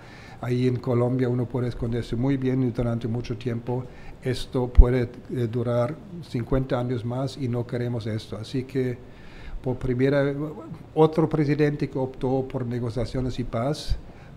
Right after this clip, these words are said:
pero de forma completamente diferente,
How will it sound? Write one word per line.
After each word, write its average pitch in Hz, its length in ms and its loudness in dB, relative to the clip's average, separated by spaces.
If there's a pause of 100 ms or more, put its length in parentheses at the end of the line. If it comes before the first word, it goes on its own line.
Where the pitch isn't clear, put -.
pero 156 600 8
de 143 100 2
forma 135 320 0
completamente 123 640 -2
diferente, 113 600 -2